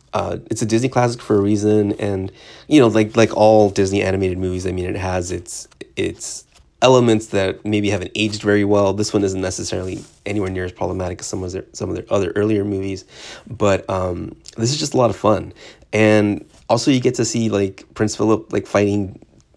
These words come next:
you know, skeleton people and, and, and a dragon, so there's that too. Um,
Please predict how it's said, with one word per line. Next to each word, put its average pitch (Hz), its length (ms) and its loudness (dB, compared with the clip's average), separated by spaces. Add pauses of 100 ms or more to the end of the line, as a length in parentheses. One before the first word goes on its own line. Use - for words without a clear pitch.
(280)
you 110 100 0
know, 87 200 -8
skeleton 107 420 2
people 98 280 -2
and, 87 240 -6
and, 90 240 -8
and 92 120 -6
a 90 80 -8
dragon, 95 400 -2
so 87 100 -6
there's 95 160 -2
that 101 220 0
too. - 260 -12 (380)
Um, 85 500 -10